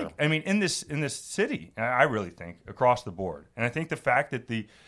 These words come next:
the Panthers are competing, quote unquote, against the Hornets is one reason why they, they've gotten lulled into this sense where m-,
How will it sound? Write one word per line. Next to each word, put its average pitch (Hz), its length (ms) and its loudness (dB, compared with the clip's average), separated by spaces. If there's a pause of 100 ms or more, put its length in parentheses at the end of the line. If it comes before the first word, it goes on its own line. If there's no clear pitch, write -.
(120)
the 107 60 -10
Panthers 113 380 -4
are 107 40 -8
competing, 127 640 -2 (400)
quote 123 180 -6
unquote, 123 420 -4 (300)
against 113 280 -2
the 104 80 -6
Hornets 117 360 -2
is 110 140 -6
one 107 160 0
reason 104 220 -4
why 101 140 2
they, 92 180 -4 (240)
they've 101 220 -8 (120)
gotten 101 300 -2
lulled 101 380 0
into 90 160 -4
this 87 200 -8
sense 85 260 -8
where 87 100 -8
m-, 104 300 -6